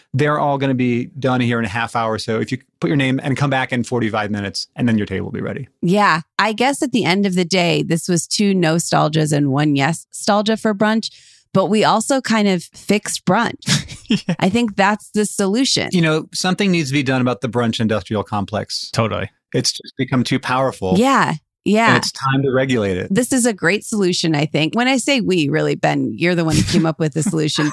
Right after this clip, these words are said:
Speaker 3: <laughs>
Speaker 2: You make a commitment to the brunch place and they make a commitment to you. We're all gonna respect each other's time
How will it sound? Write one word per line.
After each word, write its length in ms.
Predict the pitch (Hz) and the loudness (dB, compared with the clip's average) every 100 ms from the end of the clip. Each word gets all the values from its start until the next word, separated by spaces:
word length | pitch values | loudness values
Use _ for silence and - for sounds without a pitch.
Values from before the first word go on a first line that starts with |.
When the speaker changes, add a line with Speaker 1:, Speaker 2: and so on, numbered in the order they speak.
| - | 0
Speaker 3:
<laughs> 200 | 214 - | -2 0
Speaker 2:
You 260 | 170 190 226 | 0 2 4
make 240 | 233 220 | 2 0
a 60 | 202 | 0
commitment 560 | 196 165 160 175 170 | 2 2 2 0 0
to 100 | - | 0
the 100 | 160 156 | 0 0
brunch 360 | 156 170 - | 0 0 -2
place 260 | 208 196 175 | -2 0 0
and 100 | 160 | 0
they 80 | 160 | 0
make 220 | 160 165 | 0 -2
a 80 | 170 | -4
commitment 480 | 165 156 - 156 - | 0 0 0 -4 -4
to 160 | 185 | 0
you. 340 | 208 165 113 - _ _ _ | 2 2 -2 -6 _ _ _
We're 180 | 165 - | -2 2
all 220 | 165 185 | 2 2
gonna 260 | 190 196 185 | 0 0 2
respect 460 | 175 - 160 160 175 | 0 0 -2 0 -2
each 160 | 160 | 0
other's 280 | 170 165 165 | 0 2 0
time 580 | - 160 156 208 254 | 0 2 2 2 0